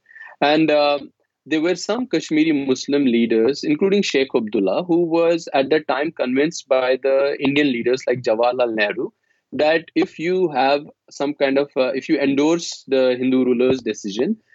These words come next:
we will give, um, Kashmir, uh, autonomy. Because the,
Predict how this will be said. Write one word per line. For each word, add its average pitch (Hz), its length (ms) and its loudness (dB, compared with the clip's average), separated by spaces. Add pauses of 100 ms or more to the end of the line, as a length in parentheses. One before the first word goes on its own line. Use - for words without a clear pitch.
(160)
we 165 160 2
will 190 160 0
give, 151 260 0 (220)
um, 120 640 0
Kashmir, 135 460 0 (360)
uh, 127 280 2 (240)
autonomy. 95 600 -2 (140)
Because 190 360 0
the, 190 140 0